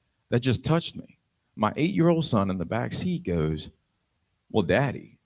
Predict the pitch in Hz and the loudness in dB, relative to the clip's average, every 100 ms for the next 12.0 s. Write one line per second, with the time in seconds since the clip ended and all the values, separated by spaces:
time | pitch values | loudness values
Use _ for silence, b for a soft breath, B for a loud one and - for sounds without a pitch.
0 | _ 110 110 90 - - _ - 85 - | _ 2 4 2 -6 -16 _ -4 -4 0
1 | 78 - 185 180 214 208 208 220 226 214 | -2 0 -4 -2 -2 -2 0 0 2 0
2 | 233 247 254 254 - _ _ _ _ _ | 2 0 -2 -4 -12 _ _ _ _ _
3 | _ _ _ _ _ _ _ _ _ _ | _ _ _ _ _ _ _ _ _ _
4 | _ _ _ _ _ _ _ _ _ _ | _ _ _ _ _ _ _ _ _ _
5 | _ _ _ _ _ _ _ - 127 196 | _ _ _ _ _ _ _ 0 4 6
6 | 180 233 156 110 104 107 120 123 147 147 | 6 6 6 6 6 2 2 4 4 4
7 | 151 98 90 170 220 87 71 50 - - | 4 4 2 2 0 0 -4 -6 -10 -14
8 | - _ _ _ _ _ _ _ _ _ | -16 _ _ _ _ _ _ _ _ _
9 | _ - 78 85 165 156 113 87 110 151 | _ -12 -6 -2 0 4 4 2 -4 -4
10 | 202 - - _ _ _ _ _ _ 110 | -4 -6 -14 _ _ _ _ _ _ -6
11 | 92 120 95 - 107 123 113 123 139 | -4 -4 -6 -8 -6 -4 -2 -6 -6